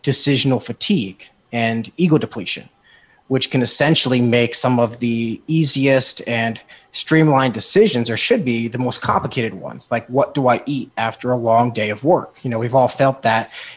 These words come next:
where we had an extremely long day, lots on our mind, and, you know, something small like, "What do you want for dinner?" became such a very overloaded question. And right there is decisional fatigue. So,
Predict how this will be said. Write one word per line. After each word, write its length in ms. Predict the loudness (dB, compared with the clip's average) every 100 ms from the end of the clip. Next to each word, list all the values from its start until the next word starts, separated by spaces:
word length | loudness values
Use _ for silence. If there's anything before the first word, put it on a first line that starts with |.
| -6
where 400 | 0 4 2 0 _ _
we 80 | -4
had 140 | 0 0
an 160 | -2
extremely 480 | -4 -4 0 0 0
long 320 | -2 -4 -2
day, 260 | 2 2 2
lots 340 | 2 0 0
on 120 | -4
our 100 | -4
mind, 440 | -2 0 2 0 -6 -18 -20 _
and, 280 | -4 -2 -2
you 60 | -4
know, 80 |
something 340 | -2 -2 -2 -4
small 380 | -2 2 4 4
like, 180 | 2
"What 100 | -2
do 60 | -2
you 60 | -2
want 180 | -4
for 120 | -8 -10
dinner?" 320 | -2 -2 -2
became 400 | -6 -8 -8 -6
such 240 | -4 -4
a 80 | -6
very 580 | -4 0 0 0 -4 -8 _ _ -2
overloaded 640 | 0 0 0 0 0 -2 -6
question. 540 | 0 0 0 -4 -10
And 80 | -2
right 220 | -2 2
there 180 | 2 2
is 120 | 0
decisional 600 | -4 -2 -2 -2 -2 -6
fatigue. 580 | -8 -12 -6 -6 -6 -14 -20 _ -20 -20 -6
So, 540 | 2 4 6 4 -2